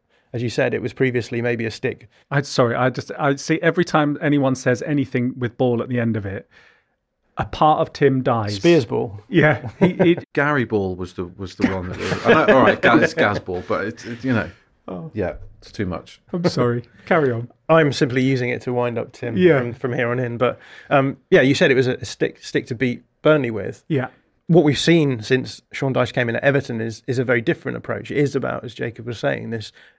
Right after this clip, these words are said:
Speaker 1: uh, ability to attack directly and effectively. It's not just about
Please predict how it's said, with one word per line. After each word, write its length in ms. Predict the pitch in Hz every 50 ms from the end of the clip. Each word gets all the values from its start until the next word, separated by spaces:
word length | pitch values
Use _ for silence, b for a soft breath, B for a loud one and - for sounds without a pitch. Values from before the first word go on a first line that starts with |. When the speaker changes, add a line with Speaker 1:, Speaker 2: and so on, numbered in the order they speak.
| b _ _
Speaker 1:
uh, 120 | 135 123 -
ability 400 | 135 113 139 135 135 - - 127
to 300 | 120 - 120 120 120 - - -
attack 480 | 131 120 - - 131 123 - - -
directly 500 | - 131 120 120 120 117 - - 123 123
and 240 | - 123 120 113 113
effectively. 600 | 117 113 - 131 - 110 - - 127 - 101 104
It's 140 | - - -
not 180 | 135 131 127 127
just 260 | - 110 110 - -
about 340 | 101 120 120 117 113 117